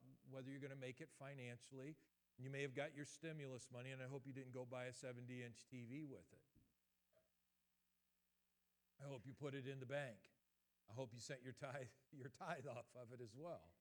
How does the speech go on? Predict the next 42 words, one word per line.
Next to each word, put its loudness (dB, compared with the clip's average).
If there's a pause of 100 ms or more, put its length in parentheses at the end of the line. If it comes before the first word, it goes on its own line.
(520)
because -2
you -4
keep -2
God 2
connected -4
to -2
your 0
finances. -4
But, 0 (460)
but 2 (920)
you're 6
gonna 10
face 4
these 4
challenges. 2
But 6
I 10
wanna 4
go 4
back 4
to 0
something 2
that 2
the 2
Lord 4
said 0
to 0
us -2 (480)
last 2
year 4
at -4
the -2
end 0
of 2
the 0
year. 0 (160)
We're 2
about 2 (220)
to -6 (100)
enter 0
into -2
a 0